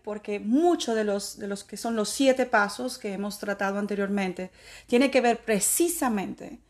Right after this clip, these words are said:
con el trabajo tuyo interno cuando se trata de valorarte. Y ahora sí, explícame el movimiento.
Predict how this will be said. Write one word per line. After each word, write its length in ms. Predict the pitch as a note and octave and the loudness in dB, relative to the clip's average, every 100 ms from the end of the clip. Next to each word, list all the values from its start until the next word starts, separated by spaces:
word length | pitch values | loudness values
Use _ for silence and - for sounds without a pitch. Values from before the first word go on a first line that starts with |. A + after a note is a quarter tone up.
| _ | _
con 200 | - A#3 | 4 4
el 200 | A3 G#3 | 4 -2
trabajo 520 | G3+ G3 G3+ G#3 A#3 | -4 -2 0 0 -2
tuyo 540 | A3 - D4+ A#3 G#3+ - | -4 -4 -2 -2 -4 -4
interno 800 | - G#3 G3 - B3 G#3+ A3 D4 D4 - - _ | -6 -6 -4 -2 0 0 0 -2 -6 -20 -20 _
cuando 380 | A#3 G#3+ G3 G3 | -2 0 0 -2
se 160 | - | -4
trata 280 | G3 G3+ G#3+ | -2 0 2
de 120 | G#3+ | 2
valorarte. 800 | G3 F#3+ F3 F3 E3 - - - _ _ - - | 2 0 0 -2 -4 -12 -20 -20 _ _ -20 -12
Y 80 | - | 0
ahora 300 | G3 A3 B3+ | 4 6 4
sí, 340 | - G3 D#3+ _ _ _ _ _ _ _ _ _ _ - | 0 -8 -12 _ _ _ _ _ _ _ _ _ _ -2
explícame 720 | C4+ C4+ - E4+ F4 G#4 F4 | 0 0 2 4 4 4 6
el 100 | C4+ | 6
movimiento. 880 | A3 G#3+ G3 F#3 G3 E3+ D#3+ - D#3+ | 6 4 2 0 0 -2 -6 -14 -20